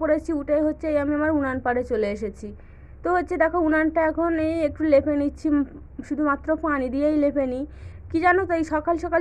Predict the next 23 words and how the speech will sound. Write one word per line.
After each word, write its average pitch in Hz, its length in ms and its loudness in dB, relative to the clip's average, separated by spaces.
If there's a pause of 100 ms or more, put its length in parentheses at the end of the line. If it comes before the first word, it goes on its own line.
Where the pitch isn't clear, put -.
যদি 330 180 0
উনানটা 320 340 2
একটু 339 200 -6
লেপে 302 280 6
নিতে 339 240 0
পারি 359 240 2
না, 359 60 4 (120)
মানে 285 140 2 (100)
বেশ 311 200 0
সময়ের 311 360 0
মধ্যে 311 280 0
শুকিয়ে 349 380 0
যায় 381 180 0
আর 311 100 2
রান্না 285 320 0
করতে 311 200 -4 (100)
বেশ 294 200 2
সুবিধা 233 380 -2
হয়। 175 140 -2 (380)
নইলে 359 300 4
না 330 60 4 (100)
ভিজে 285 300 -2
থাকলে 311 260 0